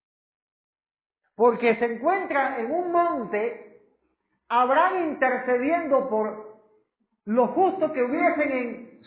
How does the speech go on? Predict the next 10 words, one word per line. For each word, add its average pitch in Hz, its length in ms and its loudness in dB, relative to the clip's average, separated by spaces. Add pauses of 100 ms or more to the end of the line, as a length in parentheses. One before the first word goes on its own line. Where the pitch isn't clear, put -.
Sodoma 294 520 4
y 285 80 0
Gomorra. 240 640 -2
Seguro 311 360 -2
en 285 40 -4
el 269 140 -4
corazón 247 480 0
de 262 100 6
Abraham 269 320 4
estaba 233 720 2